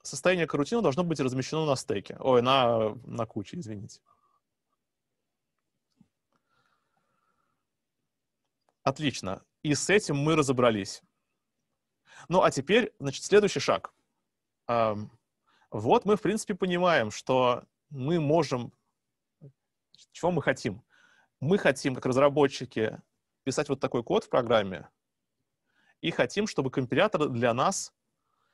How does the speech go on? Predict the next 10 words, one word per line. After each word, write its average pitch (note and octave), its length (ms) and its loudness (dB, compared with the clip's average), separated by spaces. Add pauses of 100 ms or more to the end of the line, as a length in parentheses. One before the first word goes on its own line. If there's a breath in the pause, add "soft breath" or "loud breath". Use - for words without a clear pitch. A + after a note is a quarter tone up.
(920)
по E3 120 0
такому D#3 360 0
коду, F3+ 340 2
увидев, C#3 460 0
что - 80 -14
там D3+ 140 2
есть C#3+ 120 -4
ключевое D#3 380 -2
слово D3 440 2
await, C3+ 520 -2